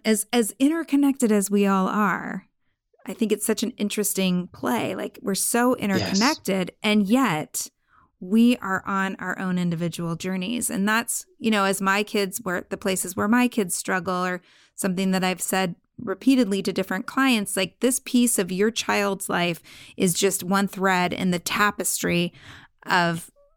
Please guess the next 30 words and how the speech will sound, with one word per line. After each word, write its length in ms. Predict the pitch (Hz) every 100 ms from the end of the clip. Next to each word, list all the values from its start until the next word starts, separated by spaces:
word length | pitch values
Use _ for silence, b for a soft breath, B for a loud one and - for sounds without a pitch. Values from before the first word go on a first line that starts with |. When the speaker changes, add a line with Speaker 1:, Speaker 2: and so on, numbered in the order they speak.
| _
Speaker 1:
the 180 | - 175
full 280 | - 202 185
picture, 640 | - 185 - - - - - _ -
right? 360 | 175 175 175 -
And 180 | 180
so 140 | 180 185
while 260 | 185 202
there 140 | 208 196
might 240 | 185 185
be 140 | 190 180
a 40 |
struggle 540 | - - 180 175 175 -
right 220 | 180 170
now, 280 | 180 170 165
while 380 | 170 180 180 b b b
third 300 | - 247 220
grade 240 | 220 202 180
might 180 | 185 -
be 140 | 185
really 280 | 180 180 180
hard, 380 | 175 180 175 175
or 100 | 185
junior 440 | 170 233 233 220
year 420 | 202 208 202 185 b b b
is 320 | 196 190 - -
turning 340 | - 220 202
into 200 | 196 190
a 60 | 185
shit 260 | - 214 -
show, 280 | 202 180